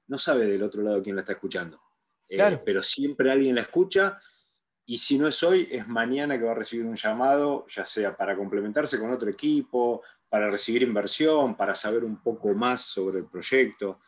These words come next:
Speaker 1: Eh, la verdad que sí, sí, es muy, muy gratificante eso.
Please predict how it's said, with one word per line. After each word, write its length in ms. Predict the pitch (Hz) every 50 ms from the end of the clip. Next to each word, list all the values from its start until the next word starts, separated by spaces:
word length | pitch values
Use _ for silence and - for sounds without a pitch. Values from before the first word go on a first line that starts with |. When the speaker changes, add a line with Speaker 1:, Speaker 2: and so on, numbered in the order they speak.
| _ _ _ _ _ _
Speaker 1:
Eh, 160 | _ 87 90 87
la 160 | 87 87 87
verdad 260 | 90 92 101 113 120
que 360 | 120 127 110 107 101 95 85
sí, 240 | - - 95 87 -
sí, 180 | - 98 90 90
es 120 | 90 80
muy, 440 | 98 101 101 98 95 92 85 82 85 - - _ _
muy 160 | - 110 110
gratificante 880 | 110 104 107 - - - - 98 85 - 92 82 76 71 - - - _
eso. 220 | - - - -